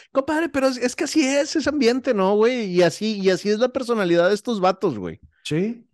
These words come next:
Speaker 2: sí,
Speaker 1: Pienso
Speaker 2: sí.
Speaker 1: yo, ¿verdad? Digo, no, no me quiero meter ahí con gente que le gusta este estilo de música o se crea o se disfrace. Me vale madre, güey. Este, pero me, me da esa impresión, ¿no?
Speaker 2: Sí, sí. Sí, simplemente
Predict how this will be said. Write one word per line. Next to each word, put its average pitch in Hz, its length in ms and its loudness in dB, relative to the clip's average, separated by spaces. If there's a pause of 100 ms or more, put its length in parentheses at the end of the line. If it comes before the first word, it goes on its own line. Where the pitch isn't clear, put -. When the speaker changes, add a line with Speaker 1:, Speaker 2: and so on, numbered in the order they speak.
(300)
Speaker 2:
sí, 147 180 -8
Speaker 1:
Pienso 190 280 4
Speaker 2:
sí. 233 60 6
Speaker 1:
yo, 185 200 6
¿verdad? 117 320 0
Digo, 131 280 2
no, 127 160 -2
no 143 100 -2
me 170 100 -2
quiero 190 200 -2
meter 175 380 0
ahí 165 240 0
con 165 220 -4
gente 151 320 -4
que 160 100 -4
le 131 80 -2
gusta 135 240 -4
este 170 160 -8
estilo 156 300 -4
de 156 60 0
música 135 540 -6
o 135 120 -4
se 131 200 -8
crea 143 420 -2
o 147 80 -2
se 135 120 -8
disfrace. 123 540 -6
Me 110 60 -8
vale 127 180 -4
madre, 202 240 2
güey. 196 160 0 (440)
Este, 135 540 -2
pero 156 240 -2
me, 143 240 -2
me 135 160 -2
da 123 140 -2
esa 143 120 -4
impresión, 160 440 -2
¿no? 127 200 -6 (460)
Speaker 2:
Sí, 156 680 2 (180)
sí. 127 420 -8
Sí, - 160 -8 (120)
simplemente 156 880 -4